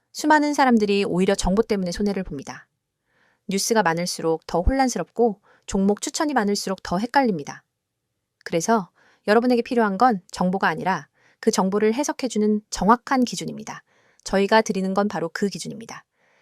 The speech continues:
매일 아침엔 시장 브리핑을 정리해서 보내드립니다. 오늘 어떤 이슈가 중요한지, 어떤 섹터가 강세를 보이는지, 미국 증시와 환율 흐름은 어떤지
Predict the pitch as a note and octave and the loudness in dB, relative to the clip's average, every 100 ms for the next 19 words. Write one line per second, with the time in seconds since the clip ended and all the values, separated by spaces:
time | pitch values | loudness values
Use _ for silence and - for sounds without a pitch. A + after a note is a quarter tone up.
0 | _ _ - F3+ G#3 G#3 - - F#3 F#3 | _ _ 0 2 4 4 0 -4 -2 -2
1 | F#3+ - D4+ B3+ A3+ G3+ G3 E3+ E3+ F3 | -2 0 0 2 -2 -2 -4 -4 -4 -4
2 | F3+ E3+ E3 - D3 - - - _ _ | -6 -4 -6 -6 -10 -12 -16 -20 _ _
3 | _ _ _ _ - G3+ G#3+ A#3+ - A#3+ | _ _ _ _ 0 2 2 2 4 4
4 | G#3+ - G#3+ G#3 F#3 D#3+ D3 D#3+ G3 G#3+ | 4 2 -2 0 -2 -4 -6 -6 -6 -8
5 | _ _ - D#3+ F3 F3 A#3 - B3+ B3 | _ _ -10 -6 -4 -4 -4 0 2 2
6 | E3 E3+ F3+ F3 D#3+ D3 C#3+ - C#3+ _ | 2 -4 -6 -6 -6 -6 -8 -10 -12 _
7 | _ _ _ - F3+ G#3+ - F#3+ G3 F#3 | _ _ _ -8 -4 -2 -2 -2 0 2
8 | F#3 A#3+ C#4 C#4 C#4 B3 A3 D#3 E3 D3+ | 2 2 -2 -2 0 2 2 0 -4 -2
9 | G#3+ A#3+ | -2 -2